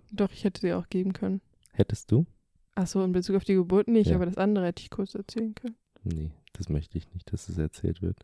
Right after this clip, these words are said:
Speaker 2: Ich glaube, das ist zu persönlich.
Speaker 1: Hm, okay, dann lassen wir es jetzt erstmal so stehen. Ich glaube aber, dass sie okay damit wäre. Go ahead. Was war
Speaker 2: Also,
Speaker 1: deine größte Enttäuschung?
Speaker 2: meine größte Enttäuschung war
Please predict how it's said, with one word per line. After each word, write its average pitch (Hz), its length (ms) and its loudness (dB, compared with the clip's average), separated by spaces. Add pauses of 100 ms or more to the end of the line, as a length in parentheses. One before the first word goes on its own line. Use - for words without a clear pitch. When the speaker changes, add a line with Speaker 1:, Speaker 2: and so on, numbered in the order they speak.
(140)
Speaker 2:
Ich - 80 -20
glaube, 87 260 2
das 85 180 -2
ist - 160 -12
zu 85 100 -4
persönlich. 82 580 -2 (1000)
Speaker 1:
Hm, 349 160 -4 (180)
okay, 170 340 -6 (140)
dann 190 120 -4
lassen 175 300 -8
wir 185 60 -16
es - 100 -20
jetzt 208 140 -12
erstmal 190 280 -4
so 190 100 -2
stehen. 196 300 -2
Ich 202 120 -4
glaube 196 360 2
aber, 185 220 -2
dass 190 180 -6
sie - 100 -10
okay 214 280 -4
damit 202 340 -2
wäre. 220 240 -4 (1200)
Go 214 120 6
ahead. 180 320 4 (600)
Was 151 220 8
war - 60 4
Speaker 2:
Also, 180 100 6
Speaker 1:
deine 165 180 4
größte 160 300 -2
Enttäuschung? 165 520 -4 (560)
Speaker 2:
meine 95 240 6
größte 90 320 4
Enttäuschung 73 760 2 (140)
war 104 640 2